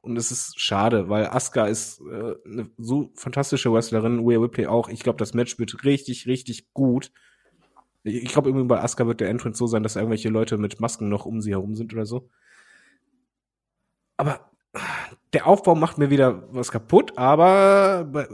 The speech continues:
ich hab ja vorhin gesagt, bei WrestleMania dieses Jahr ist es bei mir irgendwie so,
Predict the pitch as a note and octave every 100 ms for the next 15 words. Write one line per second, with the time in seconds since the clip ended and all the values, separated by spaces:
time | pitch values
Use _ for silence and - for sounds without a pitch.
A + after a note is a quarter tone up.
0 | D3 D3+ D3+ C#3 C#3 D3 C#3+ C#3 C3+ C3+
1 | C3 C#3 C3 C3 C3 B2 A#2 B2 A#2 A#2
2 | A#2 A#2+ A#2 A2 A#2 A#2 G#2+